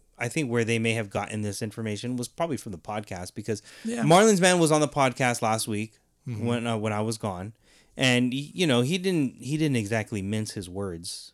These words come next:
Speaker 1: when he was talking about the Brew Crew.
Speaker 2: Okay. What exactly did he say?
Speaker 1: Not that he was talking shit about them, but it's not like he was like, "Oh, they're a good team." He never said anything about them being like,
Speaker 2: Mm-hmm.
Speaker 1: you know, a great team or anything like that. It was just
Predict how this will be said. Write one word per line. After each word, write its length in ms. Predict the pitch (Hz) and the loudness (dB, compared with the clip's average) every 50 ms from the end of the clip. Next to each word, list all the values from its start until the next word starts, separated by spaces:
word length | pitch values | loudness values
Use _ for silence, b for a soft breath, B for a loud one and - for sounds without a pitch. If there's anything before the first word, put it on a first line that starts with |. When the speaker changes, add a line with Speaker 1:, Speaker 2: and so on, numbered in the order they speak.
| _ _ | _ _
Speaker 1:
when 140 | - 117 107 | -4 -2 -2
he 60 | 104 | -2
was 140 | 95 92 - | -4 -4 -6
talking 240 | - 110 98 98 98 | -6 -6 -6 -6 -8
about 360 | 95 92 95 85 85 - - - | -10 -8 -8 -8 -10 -12 -14 -10
the 120 | 110 110 104 | -8 -8 -8
Brew 220 | 95 104 95 87 | -6 -8 -10 -10
Crew. 300 | 80 - - 85 82 - - _ _ _ _ | -10 -12 -14 -16 -16 -16 -20 _ _ _ _
Speaker 2:
Okay. 240 | - 107 104 104 98 - _ _ _ _ _ | -12 -12 -12 -12 -14 -18 _ _ _ _ _
What 180 | 156 180 214 | 4 4 4
exactly 640 | 247 202 143 117 117 127 151 151 151 131 - 127 117 | 4 2 0 -2 2 4 6 6 6 4 0 -4 -2
did 180 | 110 127 131 120 | 0 0 0 0
he 80 | 117 | -2
say? 320 | 107 - 120 104 98 87 b b b b b b b b b b b | -4 -6 -6 -6 -6 -8 b b b b b b b b b b b
Speaker 1:
Not 240 | 160 180 208 214 | 6 6 6 8
that 100 | - 233 202 | 6 6 6
he 60 | 214 | 6
was 100 | 202 160 - | 4 4 2
talking 260 | - 156 156 147 117 | 0 -4 -4 -6 -6
shit 280 | - - - - 175 180 | -6 -4 0 0 0 2
about 260 | 131 107 104 104 - | 2 0 -2 -2 -2
them, 160 | - 113 113 113 | -2 -2 0 2
but 100 | 123 120 | 2 2
it's 180 | 131 135 - - | 2 0 0 2
not 120 | 151 143 | 2 2
like 240 | 131 123 117 113 - | 4 2 2 0 0
he 100 | - 123 | -2 -4
was 220 | 113 107 107 101 107 | -2 -2 -2 -2 0
like, 140 | 107 113 135 | 0 0 2
"Oh, 140 | 175 190 185 | 2 4 4
they're 140 | 190 208 208 | 4 4 4
a 40 | |
good 200 | 170 165 156 127 | 4 2 2 2
team." 340 | - 131 135 127 120 127 127 131 | 2 0 0 2 0 0 -2 -2
He 140 | 143 160 | -2 -2
never 220 | 175 185 180 156 143 | 0 0 -2 -2 -2
said 180 | - 147 135 | -2 -2 0
anything 300 | 123 120 117 104 - 113 | 0 0 -2 -2 -4 -6
about 240 | 107 101 104 101 92 | -4 -2 -4 -4 -4
them 180 | - 104 101 98 | -4 -4 -4 -4
being 220 | 98 101 98 95 98 | -4 -4 -4 -4 -4
like, 140 | 104 101 | -4 -4
Speaker 2:
Mm-hmm. 80 | 101 104 | -6 -8
Speaker 1:
you 80 | 117 98 | -8 -8
know, 220 | 87 85 82 - _ _ _ _ _ _ | -10 -12 -12 -14 _ _ _ _ _ _
a 80 | - 98 | -12 -8
great 280 | 87 101 101 95 85 | -6 -6 -6 -6 -8
team 280 | - - 107 101 98 98 | -10 -12 -10 -10 -8 -8
or 40 | 95 | -8
anything 240 | 95 95 92 - 101 95 | -10 -10 -10 -10 -10 -10
like 140 | 92 95 - | -10 -8 -6
that. 140 | 104 104 107 | -6 -4 -2
It 40 | |
was 160 | 113 117 110 110 | -2 -2 -2 -2
just 220 | 117 113 - - | -4 -6 -6 -8